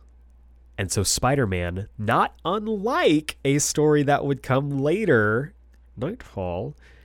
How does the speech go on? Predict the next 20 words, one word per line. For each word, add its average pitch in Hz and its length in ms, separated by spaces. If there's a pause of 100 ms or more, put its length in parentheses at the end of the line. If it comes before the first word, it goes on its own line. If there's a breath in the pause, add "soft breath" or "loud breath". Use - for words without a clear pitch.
(360 soft breath)
leads 120 1040
the 98 440
manifestation 101 920
of 95 240
all 101 320
of 92 100
his - 200
fears 90 800 (840 soft breath)
into 90 280
the 82 120
daylight, - 600 (1600 soft breath)
where 85 320
he 90 260
is 82 180 (100)
overwhelmed 90 1000 (2250)
and 98 140
ultimately 95 420
defeated 82 420
by 78 120
Spider-Man. - 600